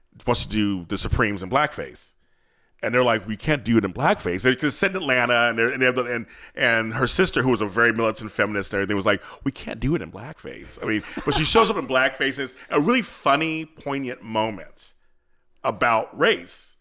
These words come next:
and how there's some things you can appreciate the Supremes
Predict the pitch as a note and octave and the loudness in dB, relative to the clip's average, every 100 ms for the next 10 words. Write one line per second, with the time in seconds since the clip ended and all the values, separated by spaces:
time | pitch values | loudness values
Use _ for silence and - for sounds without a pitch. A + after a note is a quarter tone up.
0 | _ _ - B2+ B2+ C3 B2 E3+ F3+ E3 | _ _ -10 -2 0 0 2 0 0 -4
1 | C#3 - - E3 - F3 F3+ F#3+ C3+ - | -10 -12 -4 -2 0 -2 -4 -6 -10 -14
2 | - C#3+ D3 G#2+ F2 E2 E2 - - | -2 2 4 2 -2 -8 -12 -14 -16